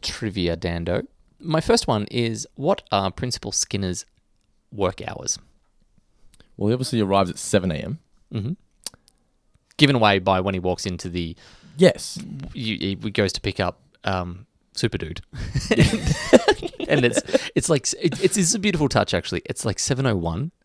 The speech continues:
Speaker 1: in
Speaker 2: Yeah.
Speaker 1: the clock. So he's obviously arrived at seven, and it's taken him a moment to get to the classroom. Well,
Speaker 2: One
Speaker 1: that was
Speaker 2: thi-,
Speaker 1: really cool.
Speaker 2: one thing I noticed was that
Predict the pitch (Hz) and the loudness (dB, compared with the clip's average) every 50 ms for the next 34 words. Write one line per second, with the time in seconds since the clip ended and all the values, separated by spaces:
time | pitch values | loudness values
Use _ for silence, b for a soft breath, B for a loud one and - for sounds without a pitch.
0 | _ - 98 98 95 98 101 - - 98 135 - - - 113 107 120 143 151 131 | _ -4 0 2 2 2 2 2 0 0 0 2 4 4 6 8 8 6 6 6
1 | - 127 107 98 104 104 107 110 101 - - - - - 98 92 - 131 - 143 | 4 4 6 8 8 8 8 8 6 2 -2 -4 2 2 2 2 2 -2 -8 -10
2 | - - - 107 92 - - - 95 - 98 95 87 90 90 87 87 85 85 85 | -6 -4 -2 -2 -2 -2 -2 -2 -2 -2 -2 -2 0 0 2 2 2 2 2 0
3 | - - - - 85 - - - 95 - - - 143 - - - - - - _ | -2 -4 -2 0 0 0 0 -2 -2 0 0 0 -2 -2 -4 -8 -10 -10 -12 _
4 | - - - 190 - - - - 113 110 95 90 - - - - - - - 147 | -4 0 0 0 2 0 -4 -2 2 2 2 2 2 0 0 -2 -2 0 4 4
5 | 175 196 190 214 170 123 117 139 139 120 104 95 90 92 87 - - 104 98 87 | 6 6 6 6 6 6 6 6 4 4 4 4 2 0 -2 -2 0 0 0 0
6 | 90 87 101 95 92 - | 0 0 0 0 0 -2